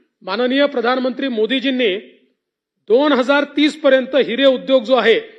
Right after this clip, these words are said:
हा पंच्याहत्तर बिलियन डॉलर्सचा व्हावा अशा प्रकारची अपेक्षित लक्ष ठेवलेलं आहे.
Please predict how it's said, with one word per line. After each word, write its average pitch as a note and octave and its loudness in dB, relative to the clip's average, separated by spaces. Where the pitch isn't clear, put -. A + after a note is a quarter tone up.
हा B3+ -2
पंच्याहत्तर C#4+ -2
बिलियन D4 2
डॉलर्सचा C4 0
व्हावा A3+ 0
अशा C4 -4
प्रकारची C4 -4
अपेक्षित A#3+ -4
लक्ष G#3 -6
ठेवलेलं A3 0
आहे. F#3 -2